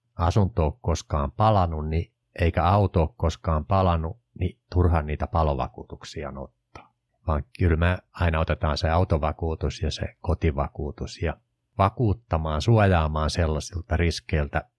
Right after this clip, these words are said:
jotka mahdollisesti näyttää siltä, että ne ei toteudu, mutta ne vakuutukset on siellä, jos sit kuitenkin sattuisi joku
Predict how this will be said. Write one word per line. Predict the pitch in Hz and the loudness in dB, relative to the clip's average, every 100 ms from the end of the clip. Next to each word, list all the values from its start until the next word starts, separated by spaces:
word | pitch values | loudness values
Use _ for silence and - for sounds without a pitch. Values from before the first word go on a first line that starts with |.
| _ | _
jotka | 87 - - 107 120 _ _ _ | -4 -4 -4 -6 -6 _ _ _
mahdollisesti | 92 85 87 90 82 92 - - 90 - _ | 0 2 2 2 2 -2 -2 -2 -2 -2 _
näyttää | 98 90 80 - 82 | 0 0 0 0 0
siltä, | 76 98 85 82 78 | 2 2 2 2 -2
että | 76 _ - - | -4 _ -8 -2
ne | 90 80 | 0 0
ei | 80 | 0
toteudu, | - 131 131 101 101 95 82 _ _ _ - | 0 0 2 4 4 2 -2 _ _ _ 0
mutta | 92 - | 0 2
ne | 85 80 | 2 4
vakuutukset | 87 87 90 85 76 - 90 - | 2 2 0 0 0 -2 -6 -2
on | 73 | -2
siellä, | - 80 69 71 | 0 0 2 0
jos | 73 - | 0 -2
sit | - | -4
kuitenkin | - 98 80 71 76 | 2 2 2 -2 -4
sattuisi | - 78 - 82 76 - | -2 -4 -2 -2 0 -2
joku | 76 - | -2 -4